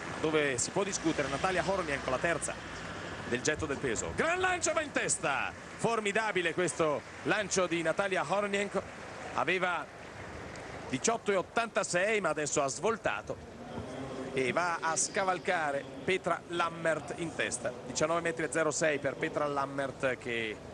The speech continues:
lancerà tra poco in questo quarto turno di lanci. Più d'una ha incrementato, e fra queste Assunta Legnante,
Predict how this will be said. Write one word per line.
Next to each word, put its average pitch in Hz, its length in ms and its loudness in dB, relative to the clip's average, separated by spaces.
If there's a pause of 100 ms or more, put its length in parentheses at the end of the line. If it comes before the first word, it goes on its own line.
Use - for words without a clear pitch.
(120)
lancerà 147 340 2
tra 156 140 -2
poco 143 320 2
in 127 80 -6
questo 143 240 0
quarto 175 640 0
turno 175 340 4
di 160 120 0
lanci. 151 380 0 (760)
Più 170 120 4
d'una 170 460 2
ha 147 220 2
incrementato, 170 600 0
e 170 60 0
fra 135 140 -2
queste 131 440 2
Assunta 180 400 2
Legnante, 143 500 -4